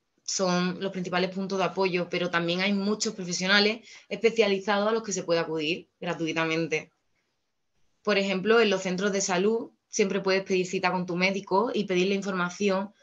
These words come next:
y en todos los colegios e institutos cuentas con un equipo orientativo y con un orientador o una orientadora que puede inf-, informarte sobre estos temas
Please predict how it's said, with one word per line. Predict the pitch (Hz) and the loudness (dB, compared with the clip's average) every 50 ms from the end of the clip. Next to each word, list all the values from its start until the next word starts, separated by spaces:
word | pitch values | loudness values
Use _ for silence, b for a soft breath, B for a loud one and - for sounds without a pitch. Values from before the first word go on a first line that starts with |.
| b b b b b b - | b b b b b b -2
y | 208 202 196 | 0 2 2
en | 190 190 | 2 2
todos | 196 196 208 | 2 2 2
los | 214 214 214 | 2 0 0
colegios | - 208 202 208 208 220 214 202 | 0 2 2 2 4 2 2 2
e | |
institutos | 202 196 - - 196 196 226 233 - - 208 214 214 - | 0 -2 -4 -6 -2 -2 -2 0 0 2 0 0 0 -2
cuentas | - 208 196 196 196 | -4 -2 -2 -2 -2
con | 190 - 190 | -4 -2 -2
un | 185 190 190 190 175 | -2 0 -2 -2 -2
equipo | 185 175 185 185 180 185 180 | -2 -2 -2 -2 0 0 2
orientativo | 180 180 180 180 - 190 175 175 180 185 180 160 165 208 208 208 190 196 220 269 - - | 2 2 2 2 0 0 0 -2 -2 -4 -4 -4 -2 0 0 2 0 0 -2 -4 -6 -10
y | 190 175 | -8 -6
con | 185 180 | -4 -2
un | 180 175 185 | -2 0 0
orientador | 190 190 190 185 175 180 175 180 185 | 0 0 0 0 0 0 2 2 2
o | 185 | 2
una | 185 180 | 2 0
orientadora | 175 175 180 185 180 175 175 180 185 185 190 214 220 B B B B B B | 0 -2 -2 -2 0 0 2 2 2 2 0 0 -4 B B B B B B
que | - 214 185 | -2 -2 -2
puede | - 175 185 190 196 196 185 | 0 0 0 2 2 2 2
inf-, | 180 175 180 180 190 - - | 2 2 0 -4 -6 -6 -4
informarte | 175 180 180 180 170 170 165 170 175 - - 170 | -4 -4 -2 -2 -2 0 0 0 0 -2 -4 -4
sobre | 165 - 180 165 170 170 | -4 -2 -2 0 0 -2
estos | 170 - 170 - | -2 -4 -8 -8
temas | - - 160 156 147 - - | -6 -6 -6 -4 -6 -8 -10